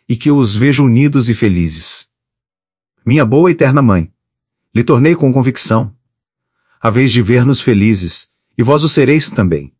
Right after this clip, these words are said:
Estou que meu pai me poderá negar a esposa que meu coração escolheu." Notei que meu pai começou a ser mais comunicativo e mais tratável, e com isso minhas esperanças robusteciam, e minha mãe cedeu a essa enganosa ilusão.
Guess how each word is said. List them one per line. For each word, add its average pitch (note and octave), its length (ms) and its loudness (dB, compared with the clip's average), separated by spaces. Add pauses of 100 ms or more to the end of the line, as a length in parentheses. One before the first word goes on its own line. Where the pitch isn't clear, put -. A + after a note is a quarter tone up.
(760)
Estou D3+ 320 0
que D3 120 -2
meu G#2+ 160 0
pai B2 160 0
me C3 100 2
poderá A2+ 380 0
negar A2 280 0
a G#2+ 60 2
esposa A#2+ 500 0
que G2+ 140 -4
meu G2 160 0
coração G#2 400 0
escolheu." F2+ 560 -2 (1040)
Notei D3+ 300 0
que C3+ 100 -2
meu C3 140 2
pai C#3 220 0
começou C#3 440 0
a - 40 2
ser - 40 0
mais B2 240 2
comunicativo A2 840 -2
e F2 80 0
mais G#2+ 280 0
tratável, G2 720 -2 (400)
e C3+ 120 -2
com D3+ 200 2
isso D3+ 240 0
minhas B2+ 260 2
esperanças A2+ 640 0
robusteciam, A2+ 920 0 (140)
e C3+ 80 0
minha D3+ 240 2
mãe C3+ 160 2
cedeu A2+ 360 2
a G#2+ 80 4
essa A2 200 0
enganosa G#2 420 2
ilusão. F#2 500 0